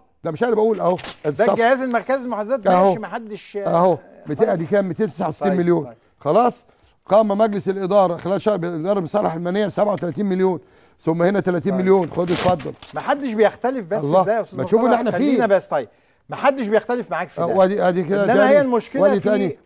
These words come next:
Speaker 1: وسبعة وتسعين مليون.
Speaker 2: طيب. ال-، المشكلة فين؟ قلق من، أنت مش معتقد إن الزمالك يحتاج إلى الهدوء؟
Speaker 1: خلاص، وادي اللعيبة يا بيه. ادي كويس، ثانية واحدة، الكلام ده، ادي واحد، اتنين، تلاتة، واحد، اتنين، تلاتة.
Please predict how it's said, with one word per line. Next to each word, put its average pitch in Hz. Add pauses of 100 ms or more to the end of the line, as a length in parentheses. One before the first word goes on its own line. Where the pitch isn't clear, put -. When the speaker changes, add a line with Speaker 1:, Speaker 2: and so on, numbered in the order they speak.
Speaker 1:
وسبعة 214
وتسعين 196
مليون. 196
Speaker 2:
طيب. 110 (720)
ال-، 180
المشكلة 185
فين؟ 180
قلق 240
من، 180
أنت 214
مش 190
معتقد 208
إن 196
الزمالك 196
يحتاج 190
إلى 170
الهدوء؟ 156
Speaker 1:
خلاص، 180
وادي 190
اللعيبة 190
يا 185
بيه. 208 (300)
ادي 160
كويس، 170
ثانية 165
واحدة، 147
الكلام 147
ده، 131
ادي 120
واحد، 135
اتنين، 135
تلاتة، 73
واحد، 127
اتنين، -
تلاتة. -